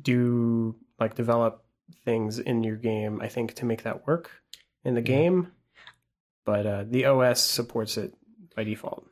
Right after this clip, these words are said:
Speaker 2: Well, yeah, the P S three had a keyboard and mouse.
Speaker 1: Yeah, and you could play, uh,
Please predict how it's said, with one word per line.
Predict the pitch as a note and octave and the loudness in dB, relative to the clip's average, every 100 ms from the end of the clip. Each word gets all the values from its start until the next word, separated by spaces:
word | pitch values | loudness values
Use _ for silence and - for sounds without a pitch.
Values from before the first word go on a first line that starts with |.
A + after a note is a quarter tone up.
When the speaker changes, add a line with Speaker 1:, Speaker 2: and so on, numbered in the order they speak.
| _ | _
Speaker 2:
Well, | D3 | 2
yeah, | E3 F#3 | 6 6
the | C3+ | 4
P | C3+ E3 | 6 4
S | C3 | 4
three | - D#3+ F#3+ | 2 4 6
had | D3 | 4
a | A#2+ | 2
keyboard | - A#2+ A#2 | 0 2 2
and | A2+ | 0
mouse. | A2 A2 A2+ - _ _ _ _ _ - | -2 -4 -6 -12 _ _ _ _ _ 2
Speaker 1:
Yeah, | G3 B2+ G#2+ | 4 4 2
and | - D3+ | 2 4
you | D#3 | 4
could | D3 - | 2 2
play, | D#3 C#3+ C3 C3 A#2+ | 4 4 6 4 4
uh, | A#2 G#2+ | 2 0